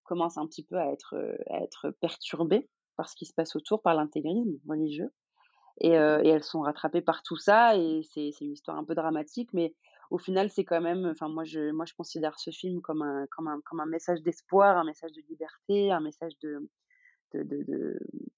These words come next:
de force, voilà, de, de résistance. Et, euh, et donc, ce que ça représentait aussi en tant que femme, euh, toujours. Et, mais, euh, voilà, on n'imaginait pas la portée que ça aurait, que ça, que ça aurait, euh, que ça a eu pour le coup.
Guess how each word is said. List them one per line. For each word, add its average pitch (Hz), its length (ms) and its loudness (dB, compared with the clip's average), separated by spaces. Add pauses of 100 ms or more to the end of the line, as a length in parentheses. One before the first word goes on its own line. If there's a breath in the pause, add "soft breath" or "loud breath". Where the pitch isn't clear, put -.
(100)
de 165 180 -2
force, - 580 2
voilà, 156 240 6
de, 143 420 0
de 151 80 -4
résistance. 160 720 -4 (1500 loud breath)
Et, 175 180 6
euh, 156 400 2
et 165 80 0
donc, 175 160 0
ce - 80 -12
que 180 80 -2
ça 160 140 -4
représentait 151 380 -6
aussi 147 180 -10
en 139 40 -12
tant 139 120 -18
que 139 100 -20
femme, 180 260 -8 (360)
euh, - 80 -10
toujours. 160 460 -10 (540 loud breath)
Et, 175 60 2
mais, 226 300 8
euh, 220 40 4
voilà, 180 280 4
on 156 100 -4
n'imaginait 165 400 -4
pas 190 80 0
la 196 100 0
portée 202 360 -8
que - 80 -14
ça 156 180 -4
aurait, 147 200 -6
que 165 120 -12
ça, 156 260 -8
que 170 120 -10
ça - 520 -6
aurait, 160 320 -4 (640)
euh, 147 180 -6
que 180 60 -8
ça 160 160 -8
a 156 100 -4
eu 214 200 -4
pour 160 180 -10
le 151 80 -2
coup. 147 240 -10